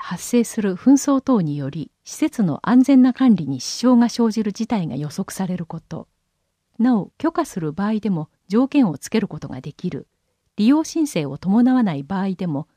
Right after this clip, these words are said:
管理条例等の規定で制限することができる。利用制限の類型、不許可、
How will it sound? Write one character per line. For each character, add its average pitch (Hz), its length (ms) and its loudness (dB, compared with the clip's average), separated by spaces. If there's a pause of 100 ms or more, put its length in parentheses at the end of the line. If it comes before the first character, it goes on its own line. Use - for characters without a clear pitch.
(180)
管 269 240 4
理 277 100 2
条 277 220 -2
例 165 160 -4
等 202 240 -2
の 160 80 -4
規 - 180 -16
定 196 240 -4
で 175 300 -8
制 240 260 0
限 254 220 4
す - 120 -8
る 175 120 -6
こ 190 100 -8
と 175 100 -6
が 143 140 -8
で 156 140 -10
き - 180 -10
る。 - 160 -12 (680)
利 208 120 2
用 320 180 4
制 320 220 -2
限 147 220 -4
の - 140 -6 (100)
類 202 240 0 (100)
型、 165 320 -4 (320)
不 - 140 -20
許 277 160 0
可、 - 280 -8